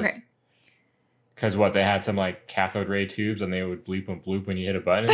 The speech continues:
Speaker 1: <laughs>
Speaker 2: There you go, we have a video game?
Speaker 1: Um, let's see, what does it say? A series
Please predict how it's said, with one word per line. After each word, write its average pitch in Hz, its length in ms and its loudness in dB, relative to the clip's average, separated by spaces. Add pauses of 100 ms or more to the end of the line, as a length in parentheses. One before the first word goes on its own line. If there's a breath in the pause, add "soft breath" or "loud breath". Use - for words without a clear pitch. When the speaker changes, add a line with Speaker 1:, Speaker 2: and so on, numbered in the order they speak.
(160)
Speaker 1:
<laughs> - 180 0
Speaker 2:
There - 140 8
you 95 60 6
go, 101 160 4
we 98 100 2
have 98 100 4
a 90 100 -2
video 110 240 -2
game? 143 300 -8 (480 loud breath)
Speaker 1:
Um, 262 400 6
let's 262 260 4
see, 185 180 -2
what 165 160 -2
does 180 140 -10
it - 120 -12
say? - 260 -16 (1500 loud breath)
A 254 100 8
series 311 380 4